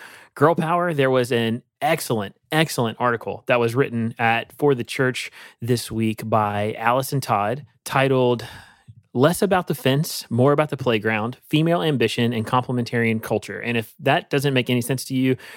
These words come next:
uh, here's a brief rundown, but the article is linked and you should definitely, uh, take a look at it.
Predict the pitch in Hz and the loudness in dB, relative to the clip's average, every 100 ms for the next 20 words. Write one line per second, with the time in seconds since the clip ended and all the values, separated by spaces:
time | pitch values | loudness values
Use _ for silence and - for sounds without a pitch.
0 | - 117 113 143 127 104 127 143 139 139 | -4 0 2 2 0 -2 0 0 2 0
1 | 139 139 139 135 117 101 107 117 127 131 | 2 2 2 0 -2 0 -2 2 0 0
2 | 120 104 113 123 117 98 101 101 107 95 | -2 -2 -2 -2 0 -2 -2 -4 -6 -2
3 | 117 120 123 107 113 110 - - - 120 | 0 0 -2 -6 -4 -4 -8 -20 -6 0
4 | 110 107 127 101 131 156 139 139 131 | 0 0 -2 0 -2 0 0 0 -6